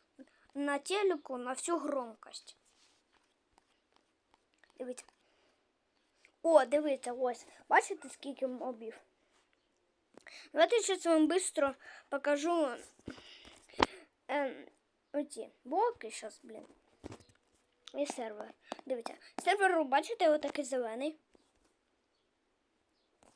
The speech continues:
Бачите, він повністю зелений. Тінь.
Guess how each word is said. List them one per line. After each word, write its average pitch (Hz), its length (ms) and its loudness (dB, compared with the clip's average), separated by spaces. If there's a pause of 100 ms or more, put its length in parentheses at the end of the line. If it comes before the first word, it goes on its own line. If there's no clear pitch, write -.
(220)
Бачите, - 360 -8
він 208 180 -12 (220)
повністю 262 420 -6
зелений. 214 460 -10 (3750)
Тінь. 262 300 -12